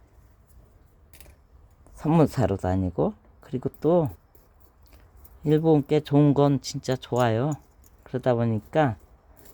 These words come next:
또 한국보다 싼 것도 있고, 아, 이런 거는 한국보다 여기가 싸구나 하면은 그런 거는, 음, 생각해 뒀다가 한국 가기 전에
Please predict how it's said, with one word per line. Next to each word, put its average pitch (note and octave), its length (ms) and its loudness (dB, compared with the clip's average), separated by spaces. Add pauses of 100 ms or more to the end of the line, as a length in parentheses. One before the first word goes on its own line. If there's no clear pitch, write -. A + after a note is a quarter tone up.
(400)
또 D#3 80 -2
한국보다 E3+ 520 0
싼 D3 300 2
것도 A2 240 -2
있고, F2+ 400 -6 (840)
아, C#3 180 2
이런 C#3+ 260 2
거는 C3 240 0
한국보다 C3 540 -4
여기가 A2+ 220 -2
싸구나 C3 680 0
하면은 G#2+ 480 -4
그런 A#2+ 280 -2
거는, A2 380 -2 (1000)
음, A2+ 340 0 (540)
생각해 A2 560 -2
뒀다가 F#2 720 -4 (300)
한국 B2 380 -4
가기 F#2 300 -6
전에 G2 460 -2